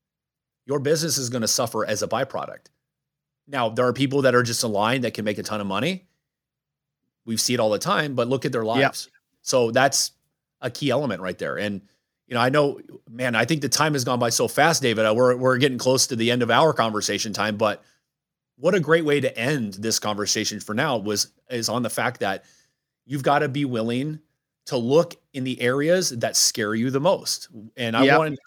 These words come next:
Speaker 1: to hear your wise words you wanna leave people with right now in this moment, because we can touch on do it anyway when it scares you.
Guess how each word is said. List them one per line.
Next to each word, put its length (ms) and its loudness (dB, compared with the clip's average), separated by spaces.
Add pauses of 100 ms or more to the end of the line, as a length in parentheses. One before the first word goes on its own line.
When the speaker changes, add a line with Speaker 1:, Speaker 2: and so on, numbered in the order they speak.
Speaker 1:
to 220 -4
hear 400 2
your 440 2
wise 420 0
words 320 0
you 120 -2
wanna 220 -2
leave 340 0
people 260 -4
with 140 -2
right 200 0
now 140 -2
in 60 -4
this 160 -4
moment, 280 -2
because 460 -4 (720)
we 120 -4
can 140 -4
touch 240 -2
on 320 0 (1300)
do 180 2
it 80 4
anyway 320 4
when 140 0
it 60 -6
scares 360 0
you. 180 -4